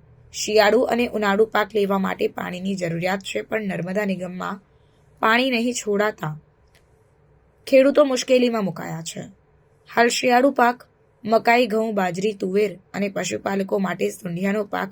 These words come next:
કરવા માટે પાણીની તાતી જરૂરિયાત છે, પરંતુ પાણી નહીં છોડાતા ખેડૂતો મુસીબતમાં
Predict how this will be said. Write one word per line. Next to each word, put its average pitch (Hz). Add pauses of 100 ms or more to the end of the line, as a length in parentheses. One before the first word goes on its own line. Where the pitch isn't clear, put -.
કરવા 175
માટે 170 (680)
પાણીની 247
તાતી 233
જરૂરિયાત 196
છે, 247
પરંતુ 214 (640)
પાણી 240
નહીં 254
છોડાતા 220
ખેડૂતો 202
મુસીબતમાં 196